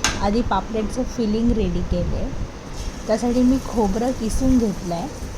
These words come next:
मी एकच पापलेटचं स्टफिंग करते, त्याच्यामुळे मी थोडंच खोबरं घेतलंय.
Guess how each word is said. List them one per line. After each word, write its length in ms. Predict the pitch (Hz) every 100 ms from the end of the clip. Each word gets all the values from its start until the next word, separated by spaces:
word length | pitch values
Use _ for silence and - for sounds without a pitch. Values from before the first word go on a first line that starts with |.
| - - 247
मी 160 | 240
एकच 440 | 180 220 277 311 -
पापलेटचं 600 | 247 208 220 214 - 240
स्टफिंग 480 | - 220 - 226
करते, 400 | 220 190 160 185
त्याच्यामुळे 500 | 233 202 240 226 214
मी 160 | 214 247
थोडंच 460 | 277 233 202 233 -
खोबरं 360 | 214 190 185
घेतलंय. 440 | 190 185 160 151